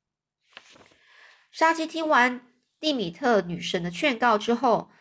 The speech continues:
立刻动身前往维纳斯的宫殿。他跪在维纳斯面前，请求维纳斯允许他和丘比特再见面，而且能够永远在一起。那么沙基愿意答应维纳斯女神，女神任何条件，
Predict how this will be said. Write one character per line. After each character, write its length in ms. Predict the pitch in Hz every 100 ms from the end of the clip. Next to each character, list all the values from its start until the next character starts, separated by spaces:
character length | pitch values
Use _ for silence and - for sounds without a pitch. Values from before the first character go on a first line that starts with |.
| _ _
立 180 | 269 240
刻 220 | 269 233
动 260 | - 233 220
身 300 | 240 226 233
前 220 | - 190
往 280 | 214 175 165
维 160 | 170
纳 180 | 180 247
斯 200 | 233 -
的 100 | 226
宫 320 | - 220 233
殿。 400 | 233 262 185 - _ _ _ _ _ _ 339
他 120 | 339
跪 180 | 349 320
在 200 | 330 285
维 180 | 247
纳 180 | 262 269
斯 160 | 269 269
面 240 | 277 269
前， 400 | - 220 196 196
请 240 | 202 220 170
求 240 | - 185
维 160 | 190 190
纳 220 | 240 220
斯 280 | 220 220 226
允 220 | 202 202
许 320 | - 233 175
他 240 | - 262
和 240 | 262 285 247
丘 140 | 294
比 160 | 277 208
特 180 | 240 208
再 220 | 247 214
见 240 | 214 226
面， 280 | 185 190 - - _ _ _ _ _ _ _ -
而 160 | 262
且 200 | 294 294
能 180 | 214 214
够 180 | 262 226
永 160 | 202
远 180 | 233 202
在 260 | 170 254 247
一 60 |
起。 440 | 247 - 202 - _ _ _ _ _ -
那 120 | 247
么 140 | 226
沙 240 | 214 240 233
基 240 | - 233
愿 260 | 226 220 214
意 80 |
答 240 | 208 214 214
应 160 | 208
维 140 | 190 190
纳 220 | 233 220
斯 260 | 220 226 220
女 160 | 196
神， 220 | 170 - -
女 220 | 185 170
神 320 | - 185 175
任 160 | 233 247
何 160 | 214 180
条 240 | - 160
件， 360 | 160 233 175